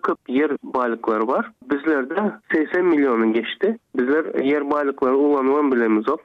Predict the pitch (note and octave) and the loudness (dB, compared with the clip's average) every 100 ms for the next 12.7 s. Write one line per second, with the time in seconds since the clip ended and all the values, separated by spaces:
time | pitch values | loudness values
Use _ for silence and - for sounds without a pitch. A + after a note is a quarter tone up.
0 | - A#2+ C3 - - B2+ B2+ D3 G3+ G#3 | -2 -2 -2 -6 -4 -2 2 2 2 0
1 | A3 - D#3+ F3+ F#3+ D3 C#3+ D3+ D3+ D#3+ | -2 -4 0 0 0 -4 -4 0 2 2
2 | F3 F3 F#3 D#3+ A#3+ B3 - E3+ D3+ D3+ | 2 2 2 0 -4 -12 -8 -2 0 0
3 | D#3+ - C3+ B2 B2 A2 G#2+ G#2+ B2+ - | 0 0 0 -2 -2 0 -2 -2 -6 -6
4 | - C3 - B2 A#2+ A#2 - - C3+ C#3+ | -4 -2 -2 -2 -2 -2 -6 -2 0 0
5 | F3+ - C3+ C3+ A#2 D3 C#3+ - C3 C3+ | -2 -2 0 0 0 0 -2 -2 0 2
6 | B2 C3+ C#3+ C3+ A#2 A#2 D3 D3 C#3 A#2+ | 2 2 2 2 0 0 -2 0 0 0
7 | A2+ C#3 C#3 C3 B2 A#2+ C#3+ D#3 C3+ A#2 | 0 0 2 0 0 2 2 2 0 2
8 | E3+ - - D#3+ D3 B2 A2+ A2 A2 G#2+ | 0 -4 -2 0 0 0 2 2 2 -2
9 | - C3 C3 C3+ C#3+ C3+ B2 A2 A2 A2 | -4 -2 -2 -2 -2 0 0 2 0 2
10 | C3+ E3 D#3+ C#3+ C#3 B2 - - D3+ C#3+ | 0 0 -2 0 -2 -4 -8 -2 0 0
11 | A#2 - B2+ B2+ B2 B2 F#3 G#3+ A3 C3+ | -2 -4 -2 0 0 0 0 0 -2 0
12 | E3 C#3+ D3 D#3+ D3 C#3 B2 | 2 2 0 0 -2 0 -2